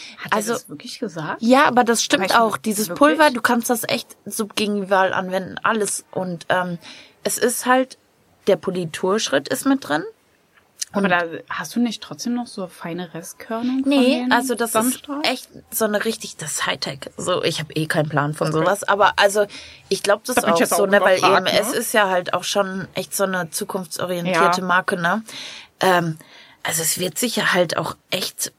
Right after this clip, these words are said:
Speaker 2: ziemlich viel in dem Beruf ändern, aber ich glaub, wir sind unverzichtbar. <laughs>
Speaker 1: Wir? Ja.
Speaker 2: Ja.
Speaker 1: Also du kannst es, glaub ich, auch nicht mit einer Maschine ersetzen.
Speaker 2: Nee.
Speaker 1: So.
Speaker 2: Nee.
Speaker 1: Also ich muss sagen, du brauchst es ja auch.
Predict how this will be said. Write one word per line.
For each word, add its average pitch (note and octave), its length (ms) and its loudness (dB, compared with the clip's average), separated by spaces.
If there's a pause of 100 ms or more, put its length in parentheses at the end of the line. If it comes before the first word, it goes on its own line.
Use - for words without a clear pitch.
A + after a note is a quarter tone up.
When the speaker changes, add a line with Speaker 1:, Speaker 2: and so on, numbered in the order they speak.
(120)
Speaker 2:
ziemlich F3 480 2
viel E3 180 -2
in D#3+ 160 0
dem E3 160 -2
Beruf D#3+ 420 -2 (100)
ändern, G3 600 0 (380)
aber G3+ 120 -2
ich G#3 100 -8
glaub, B3+ 300 4 (800)
wir G#3+ 140 2
sind G3 180 -2
unverzichtbar. F3 800 -6 (240)
<laughs> - 720 -6
Speaker 1:
Wir? A3+ 360 -4
Ja. E3+ 160 -4 (160)
Speaker 2:
Ja. F#3+ 240 2 (400)
Speaker 1:
Also E3+ 200 -6
du D#3 120 -8
kannst F3 280 -4
es, F3+ 120 -12
glaub C#3+ 180 -2
ich, - 140 -4
auch D#3 100 -8
nicht E3 300 -6
mit E3+ 180 -2
einer E3+ 100 0
Maschine D#3+ 500 0
ersetzen. D#3+ 540 -4 (160)
Speaker 2:
Nee. F3 420 -6 (200)
Speaker 1:
So. E3+ 400 -2 (500)
Speaker 2:
Nee. E3+ 200 -2
Speaker 1:
Also G#3 120 2
ich G#3 100 -4
muss A3+ 160 2
sagen, G#3 260 2
du F#3 60 -8
brauchst D#3+ 380 -2
es A#3+ 160 -4
ja D#3 140 0
auch. D#3 180 -2